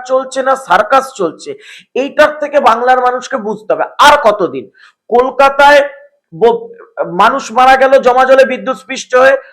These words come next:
মুখ্যমন্ত্রী বললেন, "আমার লেখা গান শোনো সবাই।"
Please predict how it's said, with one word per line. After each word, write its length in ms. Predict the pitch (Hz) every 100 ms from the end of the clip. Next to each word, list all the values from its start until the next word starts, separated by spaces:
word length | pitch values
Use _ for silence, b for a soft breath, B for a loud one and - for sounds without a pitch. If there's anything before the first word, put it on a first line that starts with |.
| B
মুখ্যমন্ত্রী 580 | 220 - 254 269 262 262
বললেন, 360 | 254 269 254 - _ _
"আমার 440 | 180 233 277 294 277
লেখা 380 | 240 233 240 240
গান 320 | 180 180 175
শোনো 340 | - 143 127
সবাই।" 360 | 113 117 101